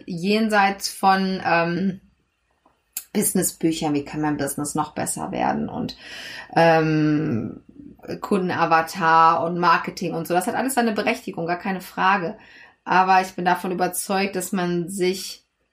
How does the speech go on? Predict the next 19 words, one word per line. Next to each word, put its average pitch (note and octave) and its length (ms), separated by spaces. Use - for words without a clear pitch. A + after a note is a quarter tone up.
doch A#3 200
nochmal A3+ 460
andere A#3+ 720
Überlegungen F3+ 920
oder E3 280
andere F3 680
Gedanken F#3 400
machen F#3 300
sollte, F3 280
wenn E3+ 120
man D#3+ 80
ein D#3+ 180
wirklich F3 580
erfolgreiches F3 880
und D4 300
vor C4 180
allen A#3 180
Dingen A3 180
erfülltes - 1080